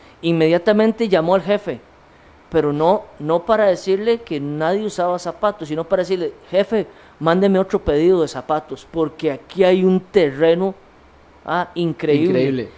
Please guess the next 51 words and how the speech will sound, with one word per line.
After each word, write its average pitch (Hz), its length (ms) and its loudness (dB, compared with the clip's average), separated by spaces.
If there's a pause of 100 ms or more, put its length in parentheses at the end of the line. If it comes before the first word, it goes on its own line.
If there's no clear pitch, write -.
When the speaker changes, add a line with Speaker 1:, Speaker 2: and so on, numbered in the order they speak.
Speaker 1:
Mándeme 233 400 2
el 175 140 0
doble 247 300 4
de 175 80 2
lo 151 120 2
que 147 100 -8
yo 160 140 -6
traía", 143 420 -6 (960)
¿verdad? 190 360 -4 (1200)
Y 160 220 -2
comenzó 165 840 2
y, 139 440 -4 (260)
y 147 120 -4
llegó 135 320 2
y 196 40 2
le 170 120 4
dio, 143 260 2
rega-, 143 280 0
le 190 240 4
regaló 175 460 2
un 160 140 -4
par 156 200 -2
de 156 60 -8
zapatos 156 460 -6
a 165 40 -4
una 170 120 -6
señora, 190 500 -8
un 170 100 -8
par 147 200 -4
de 156 80 -6
zapatos. 156 640 -6 (320)
Claro, 165 240 2
entonces 143 340 -4
la 160 120 -2
gente 170 320 -4
del 170 100 0
pueblo, 165 300 -2
cuando 117 340 -10
veía 131 320 -4
a - 20 0
la 165 120 -2
señora 160 360 -2
con 143 120 -8
los 135 80 -6
zapatos, 143 360 -6
dice, 127 320 -6
"¿Y 135 120 -10
quién 143 240 -6
le 165 80 0
dio 165 240 2
eso? 185 340 -2